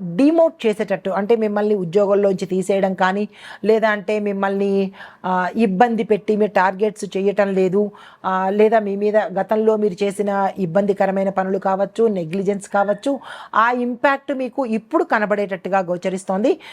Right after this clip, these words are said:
ఈ విషయంలో జాగ్రత్త తీసుకోండి. కొంతమంది ఉద్యోగాలు మానేసే పరిస్థితి కూడా గోచరిస్తోంది. అది కారణం ఏది అయినప్పటికీ, అది మీకు తెలుస్తుంది. ఆ కారణం ఏదైనప్పటికీ మీరు ఉద్యోగాన్ని నష్టపోయే అవకాశం కనబడుతోంది. కొంతమందికి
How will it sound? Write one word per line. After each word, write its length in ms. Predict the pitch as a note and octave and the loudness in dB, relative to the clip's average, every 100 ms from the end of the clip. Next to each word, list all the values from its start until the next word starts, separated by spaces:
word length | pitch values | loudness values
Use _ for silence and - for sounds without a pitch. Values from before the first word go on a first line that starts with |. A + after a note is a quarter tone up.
| - A3+ | -8 2
ఈ 140 | C#4 | 2
విషయంలో 400 | C4+ A#3 G#3+ A3 | 2 0 2 0
జాగ్రత్త 420 | F3+ F#3 G3 G3+ | 2 0 0 -2
తీసుకోండి. 420 | F#3 F3+ G#3 A3+ | -8 -6 -4 -4
కొంతమంది 760 | D4 A#3 A3 G#3+ G#3 A#3 F#3+ G3 - - - | -2 -4 -2 -2 0 0 0 -4 -10 -18 -6
ఉద్యోగాలు 520 | G3 F#3 C4+ A#3+ A#3+ | -4 0 2 2 -2
మానేసే 680 | G#3 E3+ F3+ G#3+ C#4 D4+ C#4 | -4 -6 0 0 2 0 0
పరిస్థితి 480 | A#3+ G#3 G3 G3+ F#3+ | -2 -4 -4 -8 -4
కూడా 280 | E3+ G3+ G#3 - F3+ | 0 2 0 -4 -6
గోచరిస్తోంది. 760 | F3+ - F#3 F3 F#3 G3 A#3 - - - | -6 -4 -6 -4 -4 -2 -4 -6 -16 -2
అది 140 | A3+ | 0
కారణం 460 | B3 A3+ A#3 C4+ C#4 | 2 2 2 0 -2
ఏది 280 | G#3 A3 A#3+ | 2 2 2
అయినప్పటికీ, 640 | A#3 A#3 A3+ F#3 A3 A#3+ _ - | 2 0 -2 -4 -6 -6 _ -6
అది 440 | F3 G3 F3+ F3 | 0 2 4 2
మీకు 300 | E3+ G3+ G3+ | 2 -2 -2
తెలుస్తుంది. 600 | G3 G3+ - A3+ G#3+ F4+ - - - | -4 -4 -2 0 0 -2 -6 -20 -6
ఆ 140 | F#3+ G3 | -2 -2
కారణం 420 | G3 F#3 G3+ G#3+ | 0 -2 -2 -4
ఏదైనప్పటికీ 840 | E3 E3+ G3+ A3 A3 G#3+ A3 D#4+ - - - | -4 -2 0 0 0 -4 -2 -6 -6 -20 -4
మీరు 140 | A3+ A3+ | 0 0
ఉద్యోగాన్ని 680 | A#3 G3+ D#4+ D#4+ D4+ B3 | -2 2 2 2 -4 -6
నష్టపోయే 560 | G#3 F#3 - C#4+ C#4+ B3 | -8 -8 -2 -2 0 0
అవకాశం 260 | G3 F3+ F#3 F#3+ | -2 -2 -4 -4
కనబడుతోంది. 720 | F3+ E3+ E3+ E3+ E3 E3 A3 A3+ - - _ | -4 -2 -2 -2 -2 2 0 -2 -14 -16 _
కొంతమందికి 840 | B3+ D4+ D4+ A#3+ G#3+ A3 A#3 F3+ | -2 2 -2 0 -6 -4 -4 -4